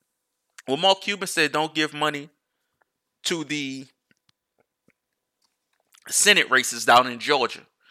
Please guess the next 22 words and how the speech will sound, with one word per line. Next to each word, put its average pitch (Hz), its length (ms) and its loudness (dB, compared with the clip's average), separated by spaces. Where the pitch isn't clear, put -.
People 180 240 -4
jumped 165 320 0
on 185 160 2
Mark 117 220 -2
Cuban, 95 360 -12
right? 123 280 0
He 339 180 2
was 285 200 -4
fucking 277 360 4
correct. 269 580 4
Now, 220 120 8
there's 233 180 4
two 240 260 -8
sides. 226 500 4
Uh, - 260 0
all 240 200 4
these 233 140 -4
coins 208 380 -4
are 160 60 -14
two 196 200 -12
sides, - 440 -2
right? 113 200 0